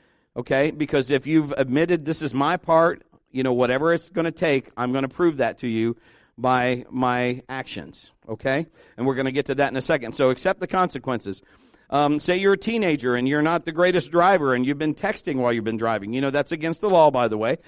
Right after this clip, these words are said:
But you wreck your car and your parents go, "Okay, your driving <laughs> privileges are gone for three months. You're not driving anywhere." Don't whine about it.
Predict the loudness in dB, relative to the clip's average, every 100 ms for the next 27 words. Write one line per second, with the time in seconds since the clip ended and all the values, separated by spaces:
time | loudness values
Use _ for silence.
0 | -20 -8 -2 0 0 -2 2 0 0 -2
1 | 0 4 4 6 4 0 -2 -2 -2 0
2 | 2 2 -2 -8 -4 0 2 2 2 -4
3 | 0 0 2 -2 -4 -4 -2 -4 -2 -2
4 | -4 -14 _ _ _ _ -2 2 2 2
5 | 2 2 2 -2 -6 -2 0 2 0 -4
6 | -14 -16 -2 0 2 2 2 2 0 0
7 | -4 -10 -14 _ 0 4 4 2 0 0
8 | 0 -2 -2 -2 0 -2